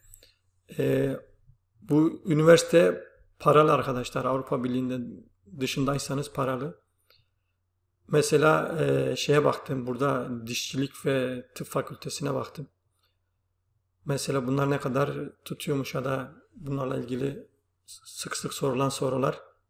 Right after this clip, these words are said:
Dişçilik, e, burada beş sene sürüyor arkadaşlar. Eğer, e, okumak istiyorsanız burada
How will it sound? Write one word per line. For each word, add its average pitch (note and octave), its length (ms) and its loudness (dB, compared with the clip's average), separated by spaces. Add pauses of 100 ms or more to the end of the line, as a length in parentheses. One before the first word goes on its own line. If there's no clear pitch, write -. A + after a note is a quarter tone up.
(1300)
Dişçilik, - 440 2
e, D#3+ 220 8
burada D3+ 340 8
beş D#3 140 8
sene D#3 240 4
sürüyor C#3 260 -2
arkadaşlar. C#3+ 420 -2
Eğer, C#3+ 220 4
e, C#3 200 2
okumak D3 340 -2
istiyorsanız C#3 580 -4
burada D3 340 -2